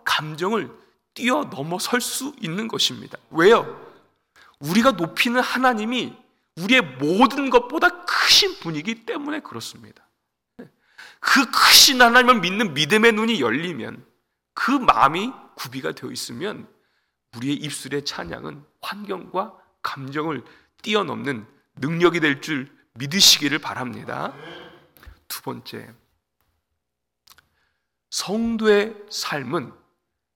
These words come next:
찬양의 선순환을 이루어냅니다. 이게 무슨 말이냐?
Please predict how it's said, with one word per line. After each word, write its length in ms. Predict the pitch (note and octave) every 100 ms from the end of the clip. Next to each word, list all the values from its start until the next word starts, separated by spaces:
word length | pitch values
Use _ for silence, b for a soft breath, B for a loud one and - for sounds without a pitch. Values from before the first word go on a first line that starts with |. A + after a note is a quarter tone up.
| _ _
찬양의 720 | - - A#3 A#3 G#3+ B3 D4+
선순환을 1120 | - - - B3 A#3+ B3 - A3 F#3+ F3+ G#3+ -
이루어냅니다. 840 | C#3 B2+ C#3 C3 C3 F#2+ - - - _ _ _ _
이게 120 | E3+
무슨 300 | A2 G#2+ D#3+
말이냐? 500 | C#3 A2 A2 C3+ C#3+